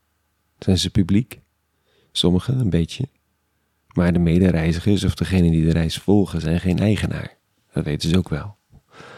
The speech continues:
Al waren er in de afgelopen tien jaar genoeg die meenden dat ze wel mochten en konden zeggen of het een goede weg was. Bijvoorbeeld waar het ging om "we gaan ze halen" of andere wat dwarsige wegen.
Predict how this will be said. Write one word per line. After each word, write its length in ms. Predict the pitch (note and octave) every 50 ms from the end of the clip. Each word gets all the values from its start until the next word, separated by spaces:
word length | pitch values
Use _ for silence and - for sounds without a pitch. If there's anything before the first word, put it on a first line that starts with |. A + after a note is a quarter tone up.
| - - - - - -
Al 160 | - D2 F2 D#2+
waren 320 | F2+ E2+ F2+ F#2+ F#2 -
er 160 | - F#2 E2+
in 140 | - G2 F#2+
de 80 | E2+ E2
afgelopen 460 | E2+ - - - E2+ E2+ E2 - -
tien 160 | - F2+ E2+
jaar 180 | D#2+ E2 E2 D#2+
genoeg 280 | - E2+ F2 F2 -
die 140 | - F2+ F2+
meenden 320 | E2+ F2 F2 F2 F2 F2+
dat 160 | E2 F2 E2+ -
ze 80 | -
wel 240 | F#2 G2+ G2 E2+ E2
mochten 380 | E2 F2 E2+ - - - E2 D#2+
en 120 | E2+ E2+
konden 340 | D#2+ - F2 E2+ E2 E2 E2
zeggen 300 | D#2+ F#2 F2 D#2+ - D#2+
of 100 | D2+ -
het 100 | E2 -
een 80 | F#2
goede 240 | E2+ - F2 D#2+ D#2+
weg 220 | D2+ E2+ D#2+ D#2+ -
was. 340 | D2 D2 - - - - _ _ _ _ _ _ _ - _ _ _ _ _ _ _ _ _ _ _ _ - - - - - - - - D#2 - - _
Bijvoorbeeld 400 | - D2+ D2 D#2+ D#2 D#2 E2 -
waar 160 | - C#2+ -
het 120 | - -
ging 160 | - D#2+ D#2
om 100 | D#2 D2+
"we 60 | D#2 D#2
gaan 180 | - D#2 D#2+
ze 80 | - D#2+
halen" 440 | D2 E2 E2 E2 D#2 F2+ F#2+ F2+ -
of 200 | E2 D#2+ - -
andere 400 | E2+ E2 D#2+ E2+ E2+ E2+ - - _ - - - - - - - - -
wat 160 | _ G#2+ E2+ -
dwarsige 520 | D#2+ D#2+ F2 E2+ - - - D#2+ - D#2+
wegen. 420 | D#2 E2+ E2+ E2 D#2 - G#2 G2